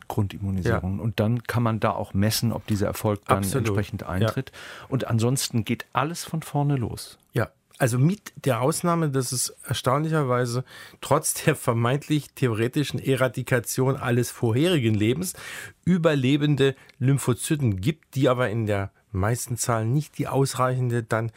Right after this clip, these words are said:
Speaker 2: Funktionalität haben, ausreichend schützende Titer dann auch wirklich zu garantieren.
Speaker 1: Danke für diese Perspektive
Speaker 2: Mhm.
Speaker 1: auch, die einem nochmal so die Problematik,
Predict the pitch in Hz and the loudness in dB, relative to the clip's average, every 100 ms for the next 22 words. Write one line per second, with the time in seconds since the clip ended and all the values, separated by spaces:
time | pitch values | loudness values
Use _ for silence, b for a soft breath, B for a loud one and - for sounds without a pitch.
0 | B B B B - 151 139 - 127 117 | B B B B -2 0 0 2 2 2
1 | 113 - 117 - 113 - B B - 117 | 0 0 0 0 -2 -4 B B 0 0
2 | - 120 98 98 131 - - 113 - 117 | 2 -2 -2 -2 -2 -2 -2 -4 -4 -2
3 | 110 104 98 95 101 95 92 - 104 101 | -2 0 -2 -4 -4 -6 -10 -10 -6 -4
4 | 92 101 - 95 92 87 - B B - | -4 -4 -4 -6 -6 -10 -18 B B -4
5 | 92 107 113 - 104 95 90 - 110 104 | -2 0 -4 -2 0 0 -4 -6 -2 -2
6 | 104 101 101 - 101 - 113 98 113 110 | -2 -2 -2 -2 -6 -8 -8 -2 0 0
7 | 131 - 101 98 - 95 90 107 101 104 | -2 -6 -4 -2 -2 -2 -2 -2 -2 -4
8 | 98 - 92 87 87 110 95 | -6 -8 -8 -4 -2 -4 -6